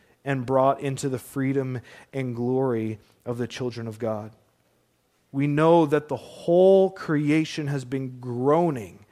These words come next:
as in the pains of childbirth right up to the present time.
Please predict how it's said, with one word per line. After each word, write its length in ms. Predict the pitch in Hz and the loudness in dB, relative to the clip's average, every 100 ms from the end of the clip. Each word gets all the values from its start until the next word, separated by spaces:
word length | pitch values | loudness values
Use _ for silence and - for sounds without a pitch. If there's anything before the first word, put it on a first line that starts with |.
| _ _ _ _ 135 | _ _ _ _ -2
as 180 | 127 | -2
in 80 | 131 | 0
the 80 | 127 | -4
pains 560 | - - 139 147 143 135 | -6 -6 -4 -2 -2 -4
of 120 | - | -6
childbirth 840 | - 127 127 123 113 101 92 _ _ _ _ _ | -6 0 0 0 -6 -10 -10 _ _ _ _ _
right 180 | 123 127 | -4 -2
up 140 | 123 | -4
to 100 | - | -8
the 80 | 117 | -12
present 400 | - 120 117 107 | -10 -10 -10 -14
time. 360 | - 101 92 | -16 -16 -16